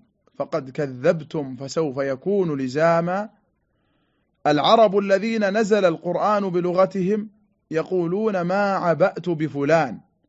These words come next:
أي ما باليت به ولا اكترثت به، أي ما كان له عندي وزن ولا قدر يستوجب الاكتراث والمبالاة به، وأصله من العبء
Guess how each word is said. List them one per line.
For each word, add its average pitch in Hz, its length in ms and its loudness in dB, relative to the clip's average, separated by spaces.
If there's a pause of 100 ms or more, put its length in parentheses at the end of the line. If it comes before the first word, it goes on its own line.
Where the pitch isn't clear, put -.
(460)
أي 165 200 2
ما 170 280 2
باليت 160 520 2
به 170 220 0 (380)
ولا 175 200 2
اكترثت 151 580 -6
به، 123 220 -6 (1120)
أي 127 120 0
ما 151 200 4
كان 208 380 4
له 185 280 2
عندي 156 300 -2
وزن 170 580 0 (160)
ولا 196 420 2
قدر 180 500 -2
يستوجب 160 680 -4
الاكتراث 156 640 -2 (500)
والمبالاة 131 720 0
به، 131 260 -6 (1000)
وأصله 151 520 -2
من 139 160 -4
العبء 156 460 -2